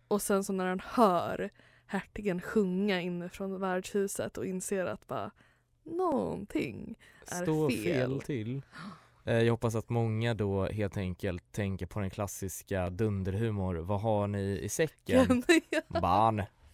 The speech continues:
Speaker 1: Barn.
Speaker 2: "Får man smaka?"
Speaker 1: Ja.
Speaker 2: Ehm, men Kaj, vad, hur skulle du recensera den här? Vad skulle du ge Rigoletto
Speaker 1: Åh.
Speaker 2: av Giuseppe Verdi?
Speaker 1: Alltså, jag vill vara generös idag.
Speaker 2: Ja.
Speaker 1: Jag vill, alltså, jag skulle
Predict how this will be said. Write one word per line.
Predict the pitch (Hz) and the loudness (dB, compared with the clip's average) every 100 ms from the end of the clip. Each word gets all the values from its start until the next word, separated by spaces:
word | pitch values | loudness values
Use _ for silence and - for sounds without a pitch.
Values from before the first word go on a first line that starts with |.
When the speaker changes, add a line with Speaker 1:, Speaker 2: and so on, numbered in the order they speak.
| - | -16
Speaker 1:
Barn. | 190 175 180 180 | -10 -6 -6 -6
Speaker 2:
"Får | 101 87 | -6 -4
man | 87 85 | -4 -6
smaka?" | - 90 87 80 - - 135 113 - - - - | -6 -6 -4 -4 -8 -6 -4 -4 -8 -14 -20 -10
Speaker 1:
Ja. | - | 4
Speaker 2:
Ehm, | 131 123 123 123 123 127 127 120 - - - _ - | 8 8 8 6 4 0 -4 -6 -12 -16 -16 _ -2
men | 160 | 0
Kaj, | 131 62 - - | 0 -2 -4 2
vad, | 147 143 143 139 139 101 | 6 8 6 6 4 2
hur | 143 160 | 0 -2
skulle | - 143 | 0 2
du | 135 123 | 4 4
recensera | 120 123 113 98 | 0 -2 -2 -2
den | 85 | -2
här? | 71 | -4
Vad | 62 110 | -6 -6
skulle | 123 110 | -4 -2
du | |
ge | 110 101 85 - | -2 -2 -6 -6
Rigoletto | 107 110 110 - - | -2 2 2 2 -2
Speaker 1:
Åh. | 101 - | -2 0
Speaker 2:
av | 101 98 92 - | 0 0 -4 -6
Giuseppe | 101 101 - 98 _ 95 90 | -6 -6 -4 -8 _ -6 -4
Verdi? | 90 82 87 - | -4 -4 -8 0
Speaker 1:
Alltså, | 269 277 | 2 2
jag | 269 254 | 0 0
vill | 294 | 0
vara | 349 | -2
generös | 320 285 247 226 233 285 370 330 - | -2 -2 0 0 0 0 -2 -6 -8
idag. | 311 - - - - _ _ - | -6 -4 -6 -10 -18 _ _ -2
Speaker 2:
Ja. | 147 - | -2 -2
Speaker 1:
Jag | 254 247 | 0 0
vill, | 277 320 311 | 0 -4 -4
alltså, | 277 294 | -4 -2
jag | 269 247 | -2 -4
skulle | - 339 | -4 -6